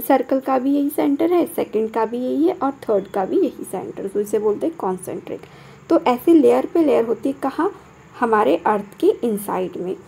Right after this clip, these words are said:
The uppermost layer over the earth surface is called the crust। अब यहाँ पे ध्यान दो, earth की जो uppermost layer है ना, इसे क्या बोला जाता है? इसे बोला जाता है crust।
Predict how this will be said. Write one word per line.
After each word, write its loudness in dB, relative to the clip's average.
The 6
uppermost 4
layer 4
over 4
the 6
earth 0
surface 0
is 6
called -4
the 2
crust। -6
अब -6
यहाँ -8
पे 0
ध्यान -4
दो, 0
earth -4
की 4
जो 2
uppermost -2
layer 2
है 2
ना, 4
इसे 0
क्या 2
बोला 2
जाता -4
है? -4
इसे -2
बोला 0
जाता -4
है -4
crust। -10